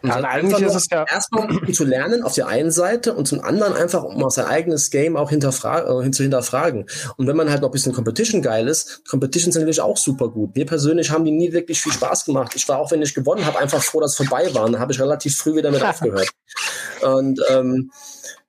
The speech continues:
Speaker 1: deswegen, aber gerade das Rumreisen in anderen Gyms, das war halt echt, das hat echt Spaß gemacht. Das war einfach,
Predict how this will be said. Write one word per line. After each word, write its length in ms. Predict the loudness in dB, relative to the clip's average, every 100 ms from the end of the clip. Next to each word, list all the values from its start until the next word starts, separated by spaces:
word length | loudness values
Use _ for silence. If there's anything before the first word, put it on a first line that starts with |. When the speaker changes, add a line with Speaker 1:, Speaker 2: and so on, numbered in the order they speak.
| -20 -8 -2
Speaker 1:
deswegen, 560 | 0 2 2 2 -2 -6
aber 500 | -4 -2 0 0 -2
gerade 360 | -4 -2 2
das 160 | 0 2
Rumreisen 560 | 2 2 2 2 2
in 40 | 2
anderen 240 | 2 2
Gyms, 340 | 2 2 2 0
das 320 | 0 -2 0
war 160 | 0
halt 160 | 0 0
echt, 160 | 0 -2
das 80 |
hat 80 | -2
echt 120 | -4
Spaß 280 | -4 -2 -4
gemacht. 260 | -4 -6 -6
Das 100 | -4
war 80 | -4
einfach, 160 | -2